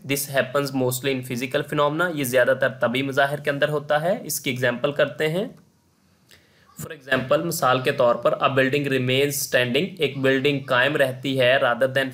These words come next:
falling down, गिरने की बजाय, मुनहदम होने की बजाय, because all the forces acting on it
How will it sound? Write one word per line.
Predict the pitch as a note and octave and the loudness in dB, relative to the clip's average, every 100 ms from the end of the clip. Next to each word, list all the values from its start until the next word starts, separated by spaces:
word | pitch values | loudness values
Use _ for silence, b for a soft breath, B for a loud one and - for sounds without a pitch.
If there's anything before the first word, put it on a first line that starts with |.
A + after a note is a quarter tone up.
| B2 | -2
falling | A2+ B2 C3 | -2 0 0
down, | B2 B2 D3 | 2 0 -2
गिरने | B2+ B2 C3+ | -4 -2 -2
की | C3+ C3 | -2 -4
बजाय, | B2 A#2+ B2+ | 0 2 2
मुनहदम | C#3+ C#3+ C#3 C3+ C#3 | 2 -2 -4 -2 -4
होने | C3+ B2 A#2+ | -4 -6 -6
की | C3 | -4
बजाय, | B2 A#2+ A#2+ - _ C#3+ | -2 0 0 -2 _ -8
because | C3+ C#3+ C#3+ D3 D#3 | 2 4 4 2 4
all | D3 D#3 | 4 6
the | D#3 | 2
forces | D#3 C#3 B2+ C#3+ | 0 -2 0 -4
acting | D3 C3 C3 C#3+ | 0 -2 0 0
on | C3+ | 0
it | C3+ C#3 | 2 -2